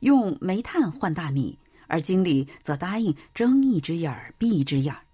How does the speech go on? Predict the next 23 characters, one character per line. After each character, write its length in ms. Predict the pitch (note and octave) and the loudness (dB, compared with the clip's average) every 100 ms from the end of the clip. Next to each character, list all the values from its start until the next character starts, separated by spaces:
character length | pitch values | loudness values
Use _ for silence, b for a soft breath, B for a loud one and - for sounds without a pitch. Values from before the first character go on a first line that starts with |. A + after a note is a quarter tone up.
| _ _ _ _ _ | _ _ _ _ _
可 140 | - | -2
是 380 | C4 D4+ C4+ - _ | 0 2 0 0 _
等 220 | B3 A3 | -4 -2
他 160 | A3 C4 | 0 -2
回 200 | - F3+ | -2 -2
到 80 | G#3+ | -2
家 220 | A3 B3 | -2 -4
的 100 | G#3 | -4
时 140 | - | -4
候， 160 | C3 C3 | -2 -4
发 180 | - A#3 | -2 -4
现 240 | A3+ E4+ B B | 0 -2 B B
妻 300 | - - F4+ | -6 0 0
子 260 | G4 D#3 C#3 | 2 2 2
已 100 | - | 0
经 240 | D3 A#3+ C#4 B B | -2 2 2 B B
把 80 | - | -6
孩 300 | - - C#3+ | -6 -6 -4
子 100 | A#3 | -2
们 100 | F3+ | -2
带 200 | D#3 C4 | -2 -4
走 160 | - C#3 - | -4 -12 -16
了。 160 | - | -20